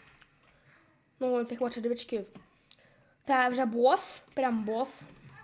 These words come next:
Ай, ай, ай, ай. Убігаємо від жука. Від жука, блін, не самий жук.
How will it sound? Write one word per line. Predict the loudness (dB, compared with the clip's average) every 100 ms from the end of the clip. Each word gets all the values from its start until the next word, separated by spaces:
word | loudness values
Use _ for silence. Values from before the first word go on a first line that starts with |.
| -20 -20 -20 -20 -20 -20 -20 -20 -20 -8 2
Ай, | 2 4
ай, | 0 2
ай, | 2 4
ай. | 2 2 2 2 0 0 -2 -2 -4 -6
Убігаємо | -4 -2 -2 -2 -2 -2
від | -2
жука. | -4 -6 -12 -16 _ _ _ _ -20 -20 -20 -18 -14
Від | -12
жука, | -10 -10 -10
блін, | -10 -12
не | -12
самий | -6 -2 -2
жук. | -4 -6